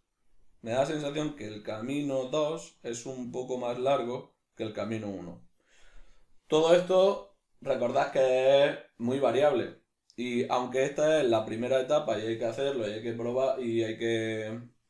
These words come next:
hay que pasar por todo esto, lo que sí que luego hay que hacer es probarlo. Porque no es lo mismo tenerlo en mente, plasmarlo aquí en dibujitos, ponerle algunos elementos, hacerlo en tres D,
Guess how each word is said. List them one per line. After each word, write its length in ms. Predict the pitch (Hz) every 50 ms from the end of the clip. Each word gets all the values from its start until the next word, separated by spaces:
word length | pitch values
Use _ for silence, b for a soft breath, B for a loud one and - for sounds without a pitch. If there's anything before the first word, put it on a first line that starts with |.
| _ _ _ -
hay 100 | 123 117
que 100 | 117 117
pasar 320 | 120 120 - 127 127 127
por 280 | 110 110 107 113 113 -
todo 260 | 117 117 120 131 147
esto, 440 | 170 - - 165 185 - - - _ _ _ _ _ _ _ _ _ _ _ _ -
lo 240 | 117 120 131 127 120
que 100 | 120 120
sí 240 | - - 123 113 113
que 140 | 117 120
luego 280 | 123 123 120 120 127 127
hay 120 | 123 120
que 100 | 120 127
hacer 240 | 127 127 131 135 139
es 140 | 147 156 -
probarlo. 680 | - 156 139 120 117 170 175 180 175 - - - - _ _ _ _ _ _ _ _ _ _ _ _ _ _ -
Porque 260 | 120 120 117 127 120
no 140 | 117 120 120
es 60 | 127
lo 120 | 131 135
mismo 480 | 139 147 156 147 123 113 113 - - - - _
tenerlo 440 | - 117 120 123 127 131 135 135 135
en 60 | 143
mente, 540 | 151 156 156 156 151 160 170 175 175 - b b b b b b _ _ _ _
plasmarlo 540 | - 123 120 117 117 127 127 135 135 131 131
aquí 220 | 127 127 131 131
en 80 | 131 127
dibujitos, 800 | 131 139 143 143 160 165 165 160 160 160 160 165 165 - - -
ponerle 500 | - 113 113 117 120 127 131 127 127 127
algunos 380 | 127 127 127 131 131 127 127 131
elementos, 720 | 131 135 143 156 156 156 156 151 156 165 165 170 170 - _ _ _ _ -
hacerlo 460 | - 123 135 127 143 143 143 147 143
en 80 | 139 135
tres 200 | 135 135 135 139
D, 400 | 165 170 170 170 175 170 175